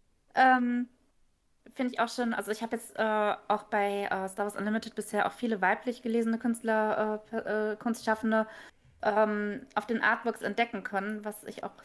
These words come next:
sehr schön finde. Und, ähm, ja, Iden Versio, Inferno Squad Commander und, ähm, die Gute ist eine Leader-Einheit, gehört den Farben Blau und Schwarz zu. Ich tue mich auch noch so ein bisschen schwer damit,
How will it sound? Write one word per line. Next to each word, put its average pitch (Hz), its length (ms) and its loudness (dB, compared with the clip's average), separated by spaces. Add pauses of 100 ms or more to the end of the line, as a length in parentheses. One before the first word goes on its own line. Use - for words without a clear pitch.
(120)
sehr 208 120 -6
schön 220 280 -6
finde. 233 320 -6 (800)
Und, 277 520 6 (140)
ähm, 254 720 4 (640)
ja, 233 260 0 (260)
Iden 277 260 4
Versio, 254 600 2 (420)
Inferno 262 500 4
Squad 240 480 0
Commander 233 760 2 (220)
und, 214 760 -2
ähm, 202 600 -2 (680)
die 320 100 -4
Gute 285 300 0
ist 233 160 -2
eine 226 100 2
Leader-Einheit, 233 960 2 (300)
gehört 233 580 0
den 214 180 2
Farben 208 540 2
Blau 208 340 6
und 190 180 -4
Schwarz 226 580 -2
zu. 226 340 -4
Ich - 140 -10
tue 214 120 -8
mich 202 160 -6
auch 208 40 -4
noch 208 160 -4
so - 100 -10
ein 208 40 -6
bisschen 208 180 -6
schwer 202 320 0
damit, 196 420 -2